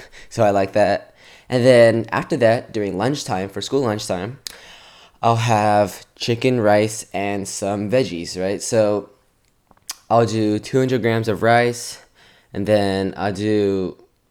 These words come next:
ah, I forgot how many ounces, but it's around forty-eight grams of protein, uh, of chicken breast. And then I'll also do two handfuls of mixed leafy greens.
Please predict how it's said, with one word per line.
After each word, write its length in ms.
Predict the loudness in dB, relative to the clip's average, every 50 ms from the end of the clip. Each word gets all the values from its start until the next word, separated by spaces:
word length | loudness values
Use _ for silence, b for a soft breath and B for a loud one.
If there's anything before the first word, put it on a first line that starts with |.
| _ _ _ -16
ah, 180 | -14 -14 -14
I 40 | -12
forgot 260 | -8 -4 -2 -2 0 0
how 100 | -2 -2
many 200 | -2 -2 -2 -4
ounces, 280 | -4 -6 -8 -8 -6
but 140 | -4 -4 -4
it's 160 | -4 -4 -4
around 400 | -2 0 2 2 2 0 -2 -4 B B B B B
forty-eight 500 | -4 0 2 4 4 4 4 4 2 2
grams 300 | 2 2 2 2 2 -2
of 80 | -4
protein, 580 | -4 -2 -4 -2 -2 -4 -4 -4 -4 -6 -10 -14 b b b b b b b b b -8
uh, 200 | -6 -4 -4 -4
of 220 | -2 -4 -4 -4 -6
chicken 340 | -6 -4 0 0 0 0
breast. 460 | 2 0 0 0 -2 -4 -10 -16 -18 -12 -8
And 120 | -4 -2 -2
then 200 | 0 -2 0 2
I'll 160 | 2 4 4
also 320 | 6 4 4 2 0 -4 -4
do 480 | -2 0 0 0 0 0 -4 -6 -12 b b b b b b b
two 200 | 0 0 0 2
handfuls 500 | 2 0 0 0 0 0 -2 -2 -2 -2
of 340 | -2 -2 0 -2 -2 -4
mixed 480 | -2 -2 -2 -2 -2 -6 -12 -18 -20 -20 _ _ -10
leafy 320 | -6 -6 -6 -4 -6 -6 -4
greens. 540 | -2 -2 0 0 -2 -2 -4 -8 -12 -16